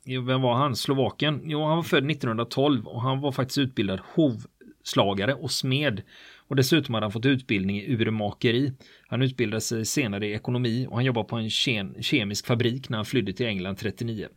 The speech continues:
Och det var där han utbildade sig till fallskärmsjägare. Men sen har vi John Kubis. Han var född nittonhundratretton i Mähren och det är idag en del av Tjeckien. Men då, nittonhundratretton, när han föddes,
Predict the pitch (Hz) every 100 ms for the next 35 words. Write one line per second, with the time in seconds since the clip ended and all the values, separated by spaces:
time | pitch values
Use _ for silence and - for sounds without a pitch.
0 | _ 113 107 117 95 101 104 120 92 -
1 | 90 - 90 - 110 95 85 - 95 71
2 | 67 - - _ _ - - - - -
3 | _ _ _ - _ - 135 180 180 160
4 | 131 143 139 - 123 98 165 175 - 131
5 | 160 143 147 135 - 113 101 147 123 104
6 | 113 120 110 92 92 135 139 135 131 135
7 | 139 117 110 120 104 101 - - - 107
8 | 110 101 - 127 131 135 143 147 143 120
9 | 107 139 131 - 113 139 101 98 113 104
10 | 127 101 113 -